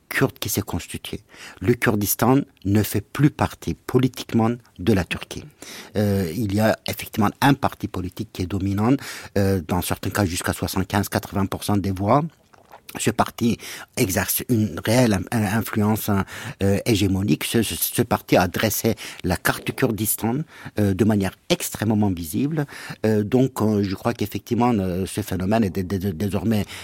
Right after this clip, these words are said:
euh, irréversible. Vous n'êtes pas du tout, euh, à Izmir lorsque vous êtes à Diyarbakir. Vous voyez mais vraiment des différences, hein, euh, dans la chair même de la ville.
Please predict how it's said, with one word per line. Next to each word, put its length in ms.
euh, 140
irréversible. 800
Vous 140
n'êtes 180
pas 120
du 100
tout, 320
euh, 500
à 180
Izmir 440
lorsque 320
vous 120
êtes 120
à 80
Diyarbakir. 560
Vous 140
voyez 340
mais 140
vraiment 260
des 140
différences, 560
hein, 100
euh, 160
dans 180
la 140
chair 260
même 220
de 100
la 140
ville. 240